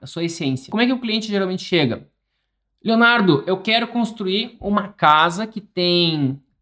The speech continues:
três suítes, mais um quarto de visitas e mais um estar íntimo, ah, uma sala com X metros quadrados, mais um salão social com tantos metros quadrados. Eu quero uma piscina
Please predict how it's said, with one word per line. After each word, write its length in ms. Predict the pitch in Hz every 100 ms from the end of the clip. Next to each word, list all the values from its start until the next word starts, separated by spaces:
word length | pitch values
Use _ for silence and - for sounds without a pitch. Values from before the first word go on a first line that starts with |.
| _ -
três 300 | 208 233 233
suítes, 920 | - 233 202 190 185 233 226 - - _ _ _
mais 400 | 202 214 208 165
um 200 | 175 170
quarto 440 | 214 233 233 240
de 560 | 190 185 190 180 170 147
visitas 680 | 160 185 160 196 - 208 175
e 40 | 175
mais 320 | 160 175 170
um 80 | 180
estar 320 | - 190 190
íntimo, 500 | 156 165 - 202 202 _ _ _ _ _ -
ah, 180 | 165 170
uma 220 | 196 180
sala 440 | - 202 190 190
com 160 | 180 165
X 220 | - 214
metros 260 | 202 175 -
quadrados, 600 | 165 156 180 214 240 190
mais 280 | 160 160
um 40 | 165
salão 420 | - 160 185 240
social 600 | - 208 - 165 165 175
com 120 | 165
tantos 300 | 139 214 233
metros 180 | 196 175
quadrados. 680 | - 135 131 147 185 202 - _ _
Eu 120 | 160
quero 200 | 147 175
uma 160 | 170 165
piscina 760 | 196 208 - 180 180 196 214